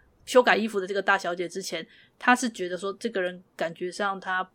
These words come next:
他就一种欲言又止的表情。可是当他后来看到，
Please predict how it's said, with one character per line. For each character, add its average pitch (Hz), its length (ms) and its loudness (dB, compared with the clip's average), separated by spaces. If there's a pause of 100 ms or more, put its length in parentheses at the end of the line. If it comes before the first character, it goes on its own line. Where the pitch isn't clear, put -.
(600)
他 - 180 -2
就 247 140 2
一 240 100 0
种 214 140 2
欲 240 160 2
言 190 120 2
又 214 160 4
止 - 140 -6
的 - 80 -2
表 - 240 -6
情。 - 160 -12
可 - 100 -8
是 269 60 -2
当 302 160 6
他 302 140 4
后 302 180 8
来 196 160 8
看 233 220 0
到， 233 200 8